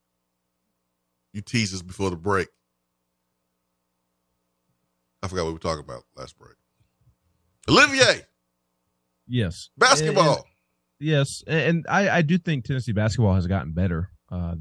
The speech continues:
Speaker 2: this, this offseason. I, I am very, very excited, uh, to, to see this roster come together. I, I am really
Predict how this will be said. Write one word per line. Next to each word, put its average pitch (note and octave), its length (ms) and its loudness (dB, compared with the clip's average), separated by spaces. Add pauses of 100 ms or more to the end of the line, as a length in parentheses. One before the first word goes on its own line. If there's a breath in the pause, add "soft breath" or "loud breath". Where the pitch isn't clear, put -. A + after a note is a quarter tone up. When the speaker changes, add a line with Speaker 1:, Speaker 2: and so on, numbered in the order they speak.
(120)
Speaker 2:
this, F2+ 440 -4
this G2+ 240 -4
offseason. E2+ 560 -4
I, F#2 140 -4
I C#3+ 200 2
am F#2+ 220 2
very, A2+ 280 2
very G#2+ 280 2
excited, F#2+ 540 -4 (800)
uh, F#2 220 -2
to, G#2 180 0
to G#2 180 -4
see A#2 280 -2
this F#2+ 280 -2
roster F#2+ 680 0 (200)
come G#2 240 0
together. E2+ 560 -2
I, G2+ 440 -2
I G#2+ 140 -2
am G#2 260 0
really A2 500 0